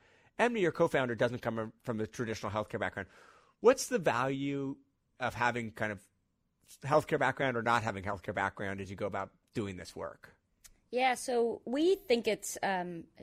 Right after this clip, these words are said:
Speaker 2: terrific, obviously, that we come from such different
Speaker 1: We think we're
Speaker 2: backgrounds.
Speaker 1: great.
Speaker 2: <laughs> Yeah, exactly. Um, it's a story we tell. But, uh, it, it's interesting because, you know, I've worked in venture before, and, um, many venture firms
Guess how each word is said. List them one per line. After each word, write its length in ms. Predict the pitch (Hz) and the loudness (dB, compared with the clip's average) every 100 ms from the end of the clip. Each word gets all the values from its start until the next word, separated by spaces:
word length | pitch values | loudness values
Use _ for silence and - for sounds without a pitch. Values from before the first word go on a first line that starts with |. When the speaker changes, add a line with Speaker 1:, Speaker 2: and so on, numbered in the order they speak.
| - | -12
Speaker 2:
terrific, 600 | - 196 240 - - - 403 | -6 -2 -2 -2 -4 -6 -4
obviously, 540 | 180 165 170 - 180 | -4 -2 -4 -2 -2
that 140 | 180 175 | -2 -2
we 100 | 185 | -4
come 260 | - 185 | -4 -6
from 220 | 180 180 165 | -6 -8 -6
such 300 | 196 - - | -8 -8 -8
different 280 | 165 165 247 | -8 0 2
Speaker 1:
We 60 | |
think 200 | - - | 4 2
we're 100 | 208 | 2
Speaker 2:
backgrounds. 340 | 175 262 135 - | 2 2 0 0
Speaker 1:
great. 180 | 285 269 | 4 8
Speaker 2:
<laughs> 20 | |
Yeah, 80 | 269 | 8
exactly. 580 | 202 302 330 202 165 - - - - - | 8 4 4 0 -8 -10 -18 -18 -4 2
Um, 260 | 220 185 | 2 0
it's 140 | 185 311 | -6 -8
a 80 | |
story 320 | 302 370 370 262 | -6 -2 0 0
we 100 | 220 | 0
tell. 280 | 196 139 - - - - | -2 -4 -8 -20 -20 4
But, 160 | 240 233 | 6 6
uh, 300 | 220 208 180 - _ - _ - _ - - | 6 4 0 -6 _ -20 _ -20 _ -10 -4
it, 180 | 262 - | -4 -2
it's 220 | - - | -4 -2
interesting 600 | 415 392 330 - 226 208 208 | -2 -2 -4 -2 -2 -2 -4
because, 520 | 247 - 240 240 - | -4 0 0 0 -4
you 100 | 277 | -2
know, 80 | 254 | 0
I've 160 | 254 | 2
worked 240 | 269 311 349 | 2 0 0
in 160 | 294 240 | -2 0
venture 400 | 240 233 240 208 | 0 0 -4 -2
before, 720 | 202 - 262 254 202 185 185 - | -6 -4 0 2 4 2 -2 0
and, 400 | 214 208 208 196 - - _ - | 2 2 0 -8 -14 -20 _ 0
um, 360 | 220 208 202 - | 4 4 0 -4
many 380 | 233 277 370 370 | 0 2 2 2
venture 400 | 233 220 220 208 | 2 2 0 -4
firms 580 | - 214 196 202 196 | 0 2 2 0 -6